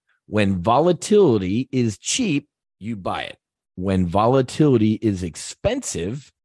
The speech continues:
you sell it. Folks, the vix is a mean reverting instrument. Look at that. It's a heart rate monitor. It goes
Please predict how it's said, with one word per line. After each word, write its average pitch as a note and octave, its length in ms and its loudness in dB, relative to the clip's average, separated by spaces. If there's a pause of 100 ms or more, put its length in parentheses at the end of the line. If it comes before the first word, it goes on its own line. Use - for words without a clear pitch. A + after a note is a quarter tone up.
(140)
you G2 240 -6
sell - 460 -6
it. - 260 -18 (240)
Folks, D#3+ 420 0
the B2+ 280 0
vix E3+ 500 -2
is C#3 240 2
a C3+ 160 2
mean C#3 800 -2 (100)
reverting A#2+ 680 -2
instrument. F#2+ 600 -8 (320)
Look A#2+ 180 -4
at C#3+ 80 -6
that. A#2 200 0
It's A2+ 100 -6
a C3 60 2
heart D#3+ 220 0
rate F#2+ 160 -2
monitor. D#2+ 480 -10 (260)
It B2+ 300 -4
goes A#2 440 0